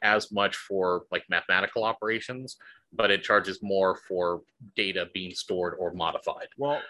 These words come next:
Speaker 2: correct me
Speaker 1: Um,
Speaker 2: if
Speaker 1: that's
Speaker 2: I'm
Speaker 1: why they might
Speaker 2: wrong.
Speaker 1: wanna look at some of the other blockchains.
Speaker 2: Yeah, co-, correct me if I'm wrong, but I keep hearing through our Discord community that Cardano is aiming to be able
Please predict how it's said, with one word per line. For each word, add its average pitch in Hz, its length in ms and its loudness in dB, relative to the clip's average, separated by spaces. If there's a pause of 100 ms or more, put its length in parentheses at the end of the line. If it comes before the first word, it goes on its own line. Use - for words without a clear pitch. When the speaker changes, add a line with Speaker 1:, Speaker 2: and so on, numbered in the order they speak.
(140)
Speaker 2:
correct 185 200 6
me 208 60 6
Speaker 1:
Um, - 80 6
Speaker 2:
if - 40 -4
Speaker 1:
that's 127 180 6
Speaker 2:
I'm 156 100 8
Speaker 1:
why 147 40 6
they 151 100 8
might 156 80 8
Speaker 2:
wrong. 147 100 6
Speaker 1:
wanna 156 100 6
look 143 200 6
at 131 120 2
some 131 100 0
of 110 40 -2
the 104 100 4
other 120 160 4
blockchains. - 400 -6 (180)
Speaker 2:
Yeah, 156 220 2
co-, 170 260 -2
correct 190 300 2
me 214 60 -2
if 202 120 -4
I'm 175 180 -2
wrong, 190 300 0
but 131 320 0
I 139 100 -2
keep 170 280 -8
hearing 180 400 -4
through 139 240 -6
our 131 120 2
Discord 143 460 -4
community 123 680 -6 (240)
that 127 260 -2
Cardano 139 840 0
is 127 260 -6
aiming 139 460 -4
to 120 420 -6
be 123 160 -2
able 123 480 -2